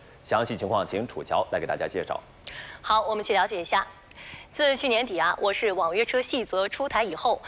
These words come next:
Speaker 2: 交通部门加快合规车辆和人员许可速度。截至目前，我市交通部门已经受理车辆申请两千四百六十七辆，并为三千一百四十七名网约车驾驶员颁发从业资格证。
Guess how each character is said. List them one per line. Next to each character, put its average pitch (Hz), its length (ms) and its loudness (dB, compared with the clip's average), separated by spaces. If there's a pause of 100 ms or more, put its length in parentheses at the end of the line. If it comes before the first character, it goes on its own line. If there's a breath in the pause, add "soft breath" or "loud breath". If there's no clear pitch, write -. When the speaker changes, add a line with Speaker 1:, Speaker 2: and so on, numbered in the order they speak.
(200 loud breath)
Speaker 2:
交 330 220 4
通 320 140 2
部 330 100 4
门 202 240 2
加 311 220 4
快 302 200 4
合 269 320 2
规 330 160 2
车 320 160 2
辆 285 160 6
和 220 200 0
人 214 240 0
员 233 180 2
许 226 180 -4
可 165 160 -8
速 247 200 -2
度。 - 180 -2 (400 loud breath)
截 240 160 2
至 269 80 2
目 233 140 2
前， 196 340 2
我 220 140 2
市 233 260 4
交 269 160 4
通 277 160 0
部 269 100 2
门 202 240 2
已 202 80 -4
经 247 140 -2
受 254 160 0
理 185 140 -2
车 - 160 0
辆 202 160 2
申 294 200 0
请 170 300 -4 (180 loud breath)
两 208 240 2
千 311 220 -2
四 294 160 0
百 165 160 2
六 196 160 -2
十 214 140 -4
七 294 140 -2
辆， 285 200 4 (300 loud breath)
并 285 120 4
为 254 220 4
三 285 220 2
千 269 180 0
一 269 60 -2
百 185 200 4
四 - 160 -6
十 226 140 -4
七 294 140 -4
名 233 200 -2
网 180 220 -2
约 214 80 0
车 226 240 2
驾 233 220 0
驶 175 160 -6
员 160 220 0
颁 208 180 0
发 208 180 4
从 185 300 -4
业 208 100 -2
资 254 180 -4
格 196 120 0
证。 240 180 4